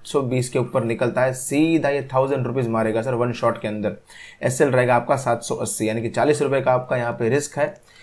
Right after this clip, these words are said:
एक सौ अस्सी रुपये आने के लिए वन जेम फ़ोर पॉइंट टू का आपको यहाँ पे रिस्क रिवॉर्ड मिल रहा है, वो आपको छोड़ना है नहीं। ये मिनिमम टारगेट है, चाहे कोई और भी ऊपर जा सकता है।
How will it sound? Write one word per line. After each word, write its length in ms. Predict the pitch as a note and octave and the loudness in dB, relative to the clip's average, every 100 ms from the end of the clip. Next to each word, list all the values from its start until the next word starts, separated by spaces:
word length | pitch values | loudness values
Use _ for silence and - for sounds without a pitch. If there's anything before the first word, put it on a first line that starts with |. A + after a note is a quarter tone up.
| - - | -14 2
एक 200 | D3 D3 | 2 2
सौ 140 | - D3+ | -2 -2
अस्सी 320 | C3 C3 - D3+ | -4 -6 0 2
रुपये 260 | C3 - - | 2 -2 -2
आने 180 | B2+ | -4
के 120 | A#2+ A2+ | -2 0
लिए 140 | A2 | 0
वन 320 | A2 C3+ D3 D3 | 0 -2 -2 -2
जेम 260 | C#3+ D#3 C#3+ | 0 -2 -6
फ़ोर 360 | - C#3 C#3 C3+ | -4 -4 -4 -6
पॉइंट 220 | C#3 C#3 C3 - | -8 -8 -10 0
टू 140 | D3 | 0
का 120 | C3+ | 2
आपको 260 | A#2 - B2 | -2 0 -4
यहाँ 120 | A#2 | -2
पे 200 | D3 G3 - - - - | -2 -4 -8 -20 -20 -4
रिस्क 300 | B2+ C3+ - | -2 -2 -2
रिवॉर्ड 340 | A#2+ B2+ C3+ | 2 4 2
मिल 180 | A#2 A#2+ | 0 0
रहा 180 | A2+ A#2 | 2 2
है, 220 | C#3 - - - - - | 0 -4 -18 -20 -20 -4
वो 160 | B2 B2+ | 2 2
आपको 300 | A#2 D3 D3 | 2 0 -2
छोड़ना 320 | - A#2 B2 | -2 -2 -2
है 160 | A2+ | -2
नहीं। 140 | A2 A2+ | -2 0
ये 80 | C#3 | 0
मिनिमम 320 | C#3+ D3+ C#3+ | 2 2 4
टारगेट 240 | C3 B2 | 4 4
है, 80 | A#2 | 0
चाहे 220 | B2 B2+ | -2 -2
कोई 160 | C3 C3+ | -2 0
और 220 | B2+ B2+ | 2 2
भी 100 | C3 | 2
ऊपर 260 | C3 C3 D3 | 0 0 2
जा 160 | C3 | 2
सकता 300 | A#2+ G2+ - | 2 -2 -4
है। 200 | F#2 - | -4 -8